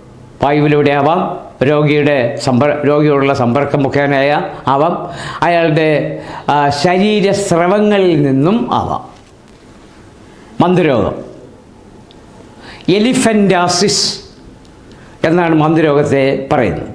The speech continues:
എലിഫന്റാസിസ്, മന്തിൻ്റെ ബയോളജിക്കൽ നെയിം എലിഫന്റാസിസ്. രോഗകാരി ഫൈലേറിയൽ വിരകളാണ്. ഫൈലേറിയൽ വിരകൾ പരത്തുന്നത് ക്യൂലെക്സോ അനോഫിലിസോ കൊതുകുകളാണ്.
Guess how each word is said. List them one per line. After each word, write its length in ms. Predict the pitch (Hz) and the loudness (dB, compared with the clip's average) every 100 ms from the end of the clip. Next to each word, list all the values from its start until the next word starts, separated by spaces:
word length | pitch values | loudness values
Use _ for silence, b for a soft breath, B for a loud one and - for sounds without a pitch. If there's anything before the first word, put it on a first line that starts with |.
| - - | -18 -4
എലിഫന്റാസിസ്, 1000 | 139 170 160 160 151 147 139 - 127 - - - B B B B B B B | 0 0 0 0 2 2 0 -2 -4 -6 -10 -20 B B B B B B B
മന്തിൻ്റെ 500 | 160 196 190 180 165 | 0 2 2 2 2
ബയോളജിക്കൽ 840 | 147 151 170 170 151 151 151 131 | 2 2 2 2 0 0 0 2
നെയിം 380 | 131 131 - 120 - - | 2 2 0 -4 -8 -2
എലിഫന്റാസിസ്. 1000 | 165 180 165 160 151 143 143 151 - - - B B B - | 0 2 2 2 2 0 0 -2 -2 -8 -14 B B B -2
രോഗകാരി 1080 | 190 202 208 190 175 156 156 127 127 123 B B B | 2 2 2 2 2 2 2 2 0 -2 B B B
ഫൈലേറിയൽ 920 | - 185 202 208 208 214 196 202 196 | -2 0 2 2 2 2 2 2 2
വിരകളാണ്. 640 | 147 175 180 139 90 - - - - | 2 2 2 0 -2 -6 -12 -12 -2
ഫൈലേറിയൽ 840 | 147 156 165 165 190 262 - - B B - | 0 2 2 2 2 0 -4 -12 B B -2
വിരകൾ 520 | 180 190 143 110 - - | 0 2 0 -2 -2 0
പരത്തുന്നത് 840 | 160 165 180 175 160 131 117 180 208 - - - B B B B - | 0 0 0 0 2 2 2 0 -4 -12 -18 -20 B B B B -2
ക്യൂലെക്സോ 840 | 233 254 254 247 - 190 175 - - 165 | 0 2 0 0 0 0 0 -6 -4 0
അനോഫിലിസോ 840 | 180 185 156 147 131 135 127 - | 0 2 0 0 0 0 -2 -2
കൊതുകുകളാണ്. 540 | 160 147 107 78 - | 0 2 0 -2 -6